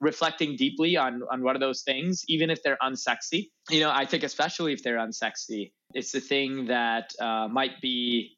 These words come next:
uh, something that you can abstract away for a lot of other people, especially if you're very passionate about it. Now, if you're passionate about it, you know, I think, uh, visionaries will look out to some of the emerging trends and things that are going on and be able to map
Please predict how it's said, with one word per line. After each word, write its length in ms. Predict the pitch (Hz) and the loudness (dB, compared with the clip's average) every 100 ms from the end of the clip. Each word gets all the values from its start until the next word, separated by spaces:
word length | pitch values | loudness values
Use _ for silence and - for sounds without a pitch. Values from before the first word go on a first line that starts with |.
| _ | _
uh, 160 | 110 87 | -4 -2
something 260 | - 131 120 | -2 0 0
that 120 | 110 | 2
you 140 | 151 | 0
can 120 | 170 | 2
abstract 600 | 127 101 - - 98 95 _ _ _ | -2 -2 -4 -2 -2 -2 _ _ _
away 380 | 113 113 120 120 | 0 2 2 2
for 440 | 117 - 113 110 110 | 0 -2 0 0 2
a 140 | 117 | 0
lot 220 | 113 117 | 2 2
of 100 | 117 | 0
other 180 | 117 135 | 0 0
people, 200 | 123 117 | -2 -4
especially 420 | 113 135 - 131 | -2 -2 0 -2
if 120 | 113 | 0
you're 200 | 123 110 101 | 0 -2 0
very 260 | 110 123 107 | 0 2 0
passionate 500 | 117 101 - 101 87 | 0 0 -4 -10 -8
about 260 | - - | -6 -6
it. 120 | - - _ _ | -8 -12 _ _
Now, 80 | - | -2
if 60 | 123 | 0
you're 120 | 131 | 0
passionate 520 | - 151 175 160 139 | 2 0 0 -4 -2
about 300 | 113 113 104 | 0 0 0
it, 160 | 113 117 _ 135 | -2 -4 _ -2
you 120 | 127 | 0
know, 40 | |
I 140 | 120 117 | 0 2
think, 180 | 131 - - 113 | 0 -2 -8 -2
uh, 160 | 117 107 | 0 0
visionaries 540 | 127 131 139 131 127 123 | 0 0 0 0 0 0
will 120 | 113 | 0
look 200 | 120 123 | 0 2
out 200 | 117 117 | 0 0
to 120 | 123 | -4
some 180 | - 120 | -2 -2
of 80 | 113 | -2
the 160 | 113 | 0
emerging 480 | 110 110 127 123 127 | 0 0 0 0 -2
trends 520 | 110 123 120 120 117 | -2 0 2 0 -2
and 180 | 113 107 | -4 -2
things 220 | 113 127 | -2 0
that 100 | 123 | 0
are 80 | 120 | 0
going 320 | 117 123 120 | 0 0 0
on 340 | 113 110 110 107 | 0 0 -2 -4
and 180 | - 120 | -4 0
be 120 | 120 | 2
able 100 | 127 127 | 2 2
to 120 | 120 | -2
map 300 | 117 120 | 2 0